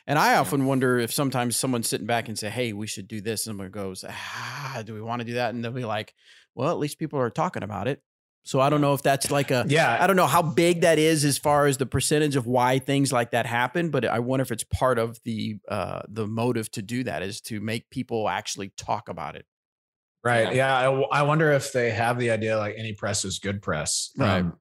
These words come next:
Speaker 3: that, that's,
Speaker 2: Maybe.
Speaker 3: and it's entirely possible. And
Speaker 2: Yeah.
Speaker 3: to be fair, every,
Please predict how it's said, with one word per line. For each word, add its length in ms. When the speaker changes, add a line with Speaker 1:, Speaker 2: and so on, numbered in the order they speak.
Speaker 3:
that, 200
that's, 280
Speaker 2:
Maybe. 120
Speaker 3:
and 260
it's 100
entirely 400
possible. 540
And 220
Speaker 2:
Yeah. 60
Speaker 3:
to 100
be 180
fair, 500
every, 520